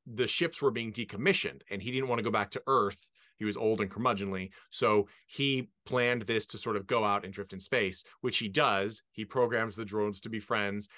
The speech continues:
and then he runs across an alien ship and he decides to go make first contact, uh, and some other stuff happens. But that was the original intent,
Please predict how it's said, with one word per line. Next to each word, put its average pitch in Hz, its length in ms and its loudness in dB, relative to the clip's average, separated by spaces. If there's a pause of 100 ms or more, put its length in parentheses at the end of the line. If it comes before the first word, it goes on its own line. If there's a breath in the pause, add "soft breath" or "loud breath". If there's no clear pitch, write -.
(140 loud breath)
and 127 160 -2
then 139 120 0
he 139 120 -2
runs 123 260 2
across 117 400 0
an 120 120 -10
alien 110 340 -4
ship 131 360 -2 (400)
and 113 140 -2
he 131 140 -8
decides 107 560 0
to 110 120 -10
go 101 320 0
make 95 220 -2
first - 280 -6
contact, 101 640 -6 (340 loud breath)
uh, 107 240 2
and 113 140 -8
some 113 80 -6
other 110 140 -2
stuff 110 180 -4
happens. 98 240 -6
But 120 160 -4
that 131 120 2
was 131 140 -6
the 147 80 -2
original 117 380 0
intent, 95 440 -8